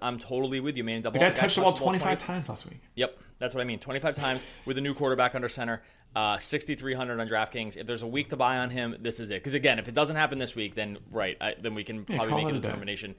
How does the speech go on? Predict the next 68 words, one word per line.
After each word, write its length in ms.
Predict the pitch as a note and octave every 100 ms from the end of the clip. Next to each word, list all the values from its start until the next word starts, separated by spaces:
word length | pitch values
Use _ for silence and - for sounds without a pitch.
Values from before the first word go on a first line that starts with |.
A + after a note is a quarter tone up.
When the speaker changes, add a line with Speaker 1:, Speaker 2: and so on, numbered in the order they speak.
| -
Speaker 2:
Mm-hmm. 160 | A#2+ C#3+
Speaker 1:
And, 120 | B2+
and 180 | B2 B2
the, 160 | A#2 -
the, 160 | A#2+
the 200 | F#2+ A2+
schedule 340 | - B2+ A#2 A2
doesn't 220 | A2 G#2+
get 100 | G#2+
anything 260 | G#2+ G#2
but 120 | G2+ G2+
more 180 | G#2
difficult 340 | G2+ G2 G2 F#2+
for 100 | F#2+
Arizona. 360 | F#2+ F#2+ F#2
So, 220 | F2+ B2 - - -
yeah, 140 | E3 -
I'm, 120 | D3 -
I'm 120 | D3+
with 160 | E3
you. 120 | D#3+ C3
It's 220 | - -
not 140 | C#3+
a 20 |
cash 320 | C#3+ D3+ C#3+ -
game 180 | D3
thing, 320 | C3+ D#3 D#3 D#3
and 380 | - B2+ B2 A#2+
I 80 | -
wouldn't 320 | A#2+ D3 F#3+
be 100 | A3
shocked 340 | G3+ G#3+ G3+ G#3
if 60 |
people 220 | G#3 F#3+
did 160 | D#3+ C3+
it. 80 | G2
I 80 | A2+
think 180 | F#3
you 120 | F3 D#3+
could 120 | C3+
see, 320 | - D#3 C#3+ - - - _ _ _ -
I, 60 | C3+
could, 120 | D3+ C#3+
I 60 |
think 160 | C#3 G3
you 60 |
could 100 | G3+
see 100 | -
some 160 | G3+ G#3
sharps 240 | F#3+ F#3+
just 160 | F#3+ F3+
actually 240 | E3+ F#3
just 180 | E3 D3+
doing 280 | C#3+ D#3 A2+
it 100 | F#2+
because 180 | A2+ A2
they're 120 | A2+
saying, 240 | C#3 A#2+
like, 140 | A2 F#2
"This, 160 | B2 -
look, 220 | C3+ G#2
this 180 | A2+ A2+
is, 120 | A2+
there's 160 | A#2 A2+
still 200 | C3 -
enough 200 | B2+ B2
pedigree 400 | - C3 B2 B2+
here, 300 | A#2+ B2+ A#2+